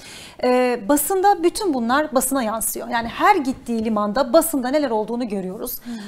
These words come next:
Speaker 1: Ama İngiliz basını için, çünkü İngiltere çok önemli olduğu için söylemek isterim. Ben kitabımın kapağında da kullandım.
Speaker 2: Hı hı.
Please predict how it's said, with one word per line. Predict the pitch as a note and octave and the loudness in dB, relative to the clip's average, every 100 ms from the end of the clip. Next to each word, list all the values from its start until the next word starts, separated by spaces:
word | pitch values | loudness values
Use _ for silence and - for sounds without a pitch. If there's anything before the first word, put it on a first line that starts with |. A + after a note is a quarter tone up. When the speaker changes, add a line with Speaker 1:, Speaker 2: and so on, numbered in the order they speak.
| G#3 | -4
Speaker 1:
Ama | D#4+ F4 - | 2 2 2
İngiliz | F#4 A4 D4+ G3 | -2 0 0 0
basını | A3+ A3 A3 | -2 -2 -4
için, | G3+ - A3+ | -4 -6 -4
çünkü | B3+ A#3+ | -4 -2
İngiltere | A#3+ A#3+ E4 | -2 0 -2
çok | E4 F4 - | -2 -2 -2
önemli | A#3+ C4+ C#4+ | -2 0 0
olduğu | B3+ A#3 | -2 -4
için | A#3+ A#3 | -6 -6
söylemek | - A3+ A#3 C#4 | -4 -6 -4 -6
isterim. | - - G#3+ G3 | -4 -2 -2 0
Ben | C#4 | 0
kitabımın | C#4+ - C4 C4+ | 0 -4 -2 -2
kapağında | - B3 B3 B3 C4+ | -4 -6 -4 -2 -2
da | C4 | -2
kullandım. | B3 G#3+ G#3 G3+ A3+ D4 | -4 -4 -4 -4 -2 -2
Speaker 2:
Hı | |
hı. | A#3+ | -2